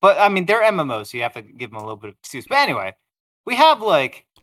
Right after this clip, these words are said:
how many Final Fantasies is that? Thirteen, all the way back to Final Fantasy One, have all been turn-based, pretty much. Can you, can you just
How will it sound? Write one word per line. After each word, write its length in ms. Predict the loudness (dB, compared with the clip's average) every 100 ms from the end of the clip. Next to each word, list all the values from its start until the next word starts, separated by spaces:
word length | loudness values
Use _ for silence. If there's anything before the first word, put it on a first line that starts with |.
| _
how 120 | -6
many 140 | -4
Final 240 | -2 0 0
Fantasies 460 | -2 -4 -8 -12
is 100 | -10
that? 240 | -6 -6 -8 _ _ -4
Thirteen, 800 | -4 -4 -8 -4 -2 -4 -4 -8 _ _ _ _ 6
all 460 | 10 10 8 4
the 80 | 2
way 220 | -2 -2
back 420 | 0 4 4 4 -4
to 120 | -2
Final 260 | 2 2
Fantasy 340 | 0 -4 -4 -6
One, 400 | 0 2 2 0
have 240 | -2 -2
all 300 | 0 2 2
been 520 | 0 -4 -4 -4 -6 -10
turn-based, 760 | -6 -4 -2 -4 -4 -8 -20 _ _ _ _ _ _ _
pretty 320 | 0 2 2
much. 540 | -2 -4 -6 -20 -20 _ _ _ _ _ _ _ _ _ _ _ _ _ _ _
Can 180 | -2 0
you, 180 | 0 -2
can 240 | -4 -4
you 80 | -4
just 260 | -4 -6